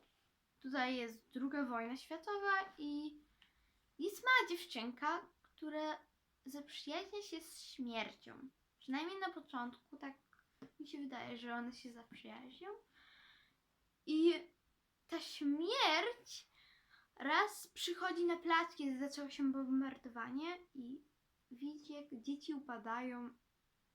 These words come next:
i dusza za duszą wchodzą w nią. I myśli sobie, dlaczego? Dlaczego ten los ich spotkał? Dlaczego właśnie takich małych dzieci?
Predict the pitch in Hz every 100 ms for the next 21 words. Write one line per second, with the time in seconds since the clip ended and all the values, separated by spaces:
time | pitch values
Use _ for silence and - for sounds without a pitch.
0 | _ _ - 226 240 285 330 302 277 277
1 | 233 247 - 247 233 233 240 _ _ _
2 | - - 247 214 208 202 214 - 240 262
3 | _ - - - _ _ _ _ _ _
4 | _ - 269 262 _ _ _ _ _ _
5 | _ 285 311 - 285 285 240 247 254 -
6 | _ _ _ _ - 240 311 311 381 294
7 | 214 226 240 277 392 440 466 480 440 453
8 | 440 403 - - - 403 - - 226 -
9 | _ _ _ _ _ _ _ _ _ _
10 | _ - 262 294 339 339 339 294 311 302
11 | 285 311 302 - 269 262 240 214 - 269
12 | - -